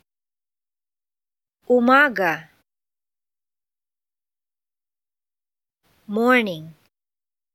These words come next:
Kumakain ako ng itlog at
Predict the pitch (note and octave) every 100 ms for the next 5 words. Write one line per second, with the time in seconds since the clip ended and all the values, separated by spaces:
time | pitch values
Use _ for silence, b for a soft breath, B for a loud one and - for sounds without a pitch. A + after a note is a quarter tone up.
0 | _ _ _ _ _ _ _ _ _ _
1 | _ _ _ _ - - G#3 F#3+ F3 -
2 | B3+ C4+ C#4+ A3 G3 F#3 F3+ F#3 G3 _
3 | _ _ _ _ - F3+ - F#3+ F3+ F3+
4 | F#3+ A3 A#3 _ _ _ _ _ _ _
5 | F#3 F3 F3+ G3+ B3 C4+ C4+ C4+ - F#3
6 | F3 E3+ E3+ F#3 F3+ - _ _ _ _
7 | _ _ _ - G#3+ A#3+ C#4